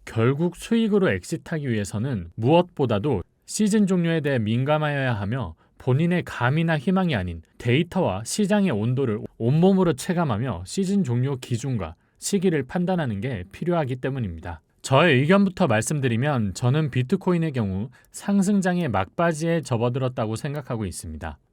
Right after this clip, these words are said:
보시는 건 많이들 봐오셨을 하이먼 민스키 모델입니다. 당연히 모든 투자처가 이 모델을 따라가는 건 아니겠지만, 투기성 자산인 코인인 경우 이 모델과 굉장히 유사한 흐름으로 따라간다고 생각하는데요.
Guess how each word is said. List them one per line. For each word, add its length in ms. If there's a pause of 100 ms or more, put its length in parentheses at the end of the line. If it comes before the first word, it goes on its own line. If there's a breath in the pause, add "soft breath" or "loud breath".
보시는 380
건 260
많이들 440
봐오셨을 760
하이먼 480
민스키 400
모델입니다. 720 (220)
당연히 400
모든 420
투자처가 760
이 200
모델을 420
따라가는 560
건 160
아니겠지만, 800 (140)
투기성 500
자산인 400
코인인 440
경우 480
이 180
모델과 720
굉장히 580
유사한 380
흐름으로 420
따라간다고 600
생각하는데요. 800